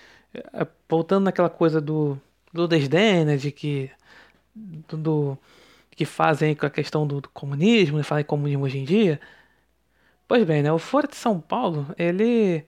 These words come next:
foi criado em mil novecentos e noventa por Lula e Fidel Castro, com a intenção de que o, de recuperar o que foi perdido lá na, no leste europeu,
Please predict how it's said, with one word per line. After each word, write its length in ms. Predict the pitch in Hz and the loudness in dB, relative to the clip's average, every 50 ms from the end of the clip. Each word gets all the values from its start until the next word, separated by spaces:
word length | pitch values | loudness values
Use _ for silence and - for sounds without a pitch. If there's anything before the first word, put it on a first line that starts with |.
| _ _ _ _ _ _ _ _ _ | _ _ _ _ _ _ _ _ _
foi 300 | - - - 208 190 170 | -20 -6 -2 -2 -2 0
criado 440 | - 160 - 165 165 180 208 208 | -2 -4 -2 0 2 2 2 2
em 40 | 196 | 2
mil 100 | 165 160 | 0 0
novecentos 280 | 156 151 - 156 139 151 | 0 0 0 -2 -2 0
e 20 | |
noventa 520 | 156 196 233 220 220 196 185 185 196 185 160 | 0 0 0 2 2 2 2 0 0 -2 -4
por 200 | - - 180 185 | -6 -6 -4 -2
Lula 400 | 180 170 160 175 202 196 170 151 | 0 0 2 2 2 2 0 0
e 20 | |
Fidel 240 | - - 147 165 185 | -2 -2 -2 -2 -2
Castro, 480 | - - 160 156 160 151 - - - - _ _ _ _ _ _ _ _ - - _ _ _ _ | -2 -2 -4 -2 -2 -4 -6 -12 -20 -20 _ _ _ _ _ _ _ _ -20 -20 _ _ _ _
com 60 | - | -2
a 80 | 254 269 | -2 -2
intenção 800 | 269 - - 269 262 226 - - - 202 190 185 196 214 262 - - 302 285 - | -2 -2 -2 -2 -2 -2 -4 -2 0 0 2 2 2 0 -2 -4 -6 -8 -8 -4
de 220 | - 294 294 - _ _ _ - | -4 -4 -4 -4 _ _ _ -12
que 260 | - 247 247 254 285 | -8 -6 -4 -2 -2
o, 220 | 302 302 285 262 - _ _ _ _ _ _ - _ - - - | -2 -2 -4 -6 -10 _ _ _ _ _ _ -20 _ -20 -16 -6
de 120 | - 196 | -4 0
recuperar 880 | 170 214 311 311 - 302 - _ 254 214 185 165 170 214 262 269 208 180 | 0 0 0 -2 -4 -10 -6 _ 0 2 2 2 2 2 4 4 2 2
o 40 | 165 | 0
que 140 | - - | 0 -4
foi 160 | 196 - 254 254 | -2 0 0 0
perdido 500 | - - 247 208 202 175 208 220 254 240 | 2 2 2 2 4 4 2 2 2 2
lá 220 | 233 220 226 240 | 2 2 2 2
na, 220 | 240 262 277 285 285 _ _ _ _ _ _ _ _ _ _ _ _ _ _ _ - | 2 2 2 0 -2 _ _ _ _ _ _ _ _ _ _ _ _ _ _ _ -16
no 220 | - - 196 220 | -6 -2 0 2
leste 260 | 214 214 220 - - | 4 2 2 2 2
europeu, 500 | 247 262 285 285 - - 233 247 247 202 | 2 4 4 2 0 0 2 2 2 0